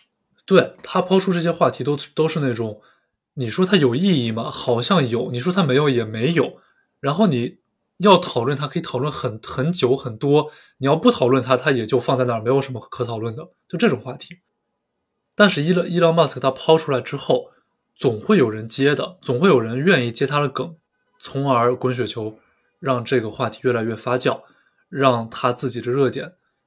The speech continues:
热度变得越来越高。但 Uber 的创始人 Travis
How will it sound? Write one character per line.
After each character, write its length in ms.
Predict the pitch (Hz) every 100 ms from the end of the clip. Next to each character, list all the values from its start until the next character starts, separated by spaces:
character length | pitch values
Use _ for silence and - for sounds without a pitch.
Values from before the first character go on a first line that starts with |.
| _
热 160 | - 127
度 220 | 120 123
变 220 | - 123
得 80 | 117
越 100 | 113
来 120 | 110
越 120 | 110 107
高。 360 | 123 113 - _ _ _ _ -
但 320 | 147 127 - _ _ _
Uber 260 | 156 165 123
的 60 | 113
创 180 | 139
始 180 | 120 -
人 80 | 113
Travis 600 | - 139 143 113 -